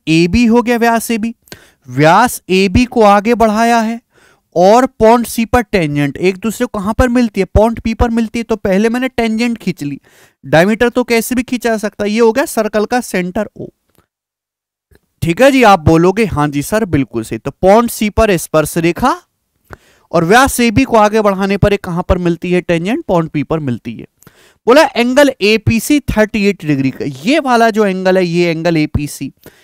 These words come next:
ये अड़तीस डिग्री का है, ओ, थर्टी एट डिग्री। तो आपसे पूछा है पीसीबी, इसको यहां से मिलाइएगा, यहां से मिलाइएगा बच्चों आपसे। ये एंगल पूछा है, ये वाला एंगल पीसीबी, ये एंगल कितने डिग्री का है, जवाब दो। बहुत अच्छा सवाल है, पीसीबी।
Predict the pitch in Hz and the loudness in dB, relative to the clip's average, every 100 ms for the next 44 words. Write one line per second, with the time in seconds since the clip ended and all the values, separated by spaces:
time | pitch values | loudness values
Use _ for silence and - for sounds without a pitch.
0 | _ 202 - _ 214 247 - - 208 175 | _ -8 -8 _ 0 0 0 -2 0 0
1 | 180 175 - 196 247 156 165 _ - 202 | 0 0 0 -2 -4 -6 -10 _ -6 -4
2 | 202 220 170 131 131 123 117 _ _ _ | -2 0 -2 -2 -4 -6 -10 _ _ _
3 | _ - 240 247 - 330 269 247 302 294 | _ 2 2 2 0 0 0 0 0 0
4 | _ - 233 240 262 247 - 185 156 151 | _ -2 2 2 2 0 -4 -6 -2 -2
5 | 160 - 233 165 196 - 220 214 208 208 | -4 -6 -4 -2 -4 -4 -4 0 0 -2
6 | 240 254 _ _ _ _ _ _ _ - | -6 -12 _ _ _ _ _ _ _ -6
7 | 139 156 175 226 208 170 151 131 127 - | -2 0 0 -2 2 2 2 -2 -4 -2
8 | 127 - 185 220 233 240 247 214 196 254 | -4 -4 -2 0 2 0 -2 -4 -4 -2
9 | 226 208 196 190 214 214 202 214 226 - | -2 0 0 0 -4 -4 -6 -4 -4 -6
10 | 175 165 196 202 180 165 196 180 - 165 | -8 -6 -4 -2 -2 -2 -4 -6 -6 -4
11 | 147 139 139 151 180 143 123 110 - 120 | -4 -4 -4 -4 -4 -4 -6 -8 -12 -4
12 | 147 190 196 - 165 143 120 113 113 120 | 2 2 0 -6 -8 -6 -6 -6 -8 -12
13 | - _ _ _ _ - 214 208 - 143 | -16 _ _ _ _ -2 0 0 -4 -8
14 | 127 123 | -8 -10